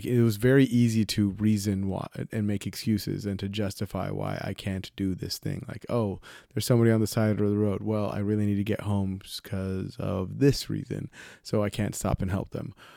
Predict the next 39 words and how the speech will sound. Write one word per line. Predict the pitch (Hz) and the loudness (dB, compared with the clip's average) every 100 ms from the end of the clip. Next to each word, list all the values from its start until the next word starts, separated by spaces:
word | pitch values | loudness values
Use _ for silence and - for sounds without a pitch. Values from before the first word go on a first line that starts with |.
| _ | _
Or, | - 110 107 104 101 - | -4 -2 0 0 -2 -2
"Oh, | 127 117 107 98 | 0 2 2 0
you | 110 104 | -2 -2
know, | 98 98 | 0 -2
there's | 104 101 98 | -2 0 -2
this | 98 107 - | -2 -4 -2
thing | 123 113 110 | 0 0 2
that | 101 | 0
I | 101 | -2
could | - 101 107 | -2 -4 -2
go | 104 95 | -2 0
help | 101 98 | -2 0
out | 110 101 | 0 0
with, | 98 - - | -2 -6 -6
but | 98 - - - - _ | -6 -8 -18 -20 -20 _
then | 104 101 98 98 | -4 -2 0 -2
that | 104 | -2
means | 107 101 | -2 -2
I | 95 | -2
gotta | 95 98 98 | -4 -4 -4
go | 101 92 | -2 -2
and | 92 | -2
do | 95 98 | -2 2
this, | 127 135 127 120 - | 6 8 8 6 0
and | 98 87 | -6 -6
then | 87 | -8
I | |
have | 87 87 | -8 -10
to | |
figure | - 98 90 | -10 -8 -6
out | - - | -8 4
this, | 143 131 120 | 8 8 6
so, | - 104 98 98 | 0 -2 -2 -2
you | 95 | -2
know, | 90 90 | -4 -4
that | 98 | -4
doesn't | 98 92 | -4 -4
make | 92 98 | -4 -4
sense. | - 98 92 - - | -4 -4 -4 -8 -10